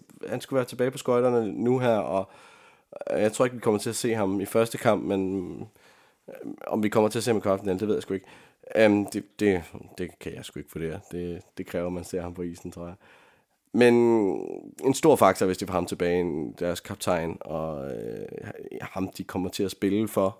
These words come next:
i sidste ende. Han er, han har formentlig sin sidste sæson i San Jose i hvert fald, øh,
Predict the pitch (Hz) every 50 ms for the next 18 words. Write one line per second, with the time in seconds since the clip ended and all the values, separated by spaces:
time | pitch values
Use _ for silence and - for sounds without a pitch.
0 | _ - - 95 101 101 113 104 - - 107 98 104 110 117 120 104 101 107 110
1 | 104 101 92 101 107 104 104 113 107 98 - - 110 117 120 117 110 - - 104
2 | - - - 104 95 - - 117 107 - - 110 - - - - - 104 98 101
3 | 101 - - - - - - - - _ _ _ _ _ _ _ _ _ _ -
4 | - - 110 101 - - 104 98 101 98 - - 107 107 110 98 95 92 90 92
5 | - - 98 95 87 - - - - 80 80 67 58 53 50 50